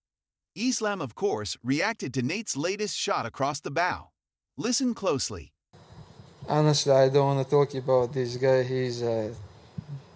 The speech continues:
Speaker 2: <laughs> I don't know what he said. Maybe he smoked something and watched the fight.
Speaker 1: Islam and his former coach Habib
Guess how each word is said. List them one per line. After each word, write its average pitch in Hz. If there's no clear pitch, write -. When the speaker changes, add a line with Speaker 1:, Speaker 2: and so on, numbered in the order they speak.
Speaker 2:
<laughs> -
I 151
don't 147
know 123
what 123
he 147
said. 143
Maybe 147
he 131
smoked 147
something 143
and 123
watched 127
the 127
fight. 147
Speaker 1:
Islam 208
and 123
his 110
former 208
coach 208
Habib 156